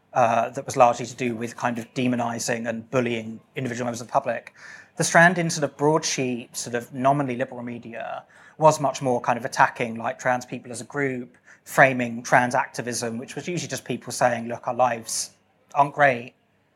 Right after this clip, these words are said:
How about we do this, this and this to make them easier?" Um, that media sort of framing that trans activism as, like, inherently unreasonable, um,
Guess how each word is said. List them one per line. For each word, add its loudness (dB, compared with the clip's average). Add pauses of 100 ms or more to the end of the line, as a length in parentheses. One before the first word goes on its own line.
(440)
How 6
about 4
we -10
do -6
this, -4
this -8
and -6
this -6
to -12
make -8
them -10
easier?" -8 (480)
Um, 2 (1160)
that 8
media -2
sort -4
of -4
framing 6
that -2
trans 0
activism -4
as, -10
like, -6
inherently 0
unreasonable, -8 (440)
um, 2